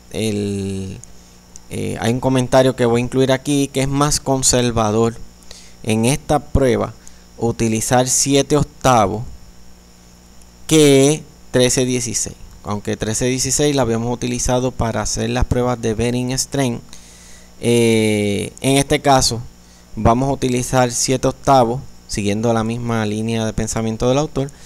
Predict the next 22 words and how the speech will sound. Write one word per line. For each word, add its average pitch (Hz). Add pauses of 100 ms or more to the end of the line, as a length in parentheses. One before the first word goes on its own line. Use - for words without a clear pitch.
(160)
para 127
ser 131
más 139
conservador 135
a 104
la 104
hora 110
de 107
los 110
resultados, 120
porque 104
esto 113
me 113
va 113 (440)
a, 110
a 110
reducir 113
el 101 (120)
área 110
neta 123 (500)
de 117
cortante. 135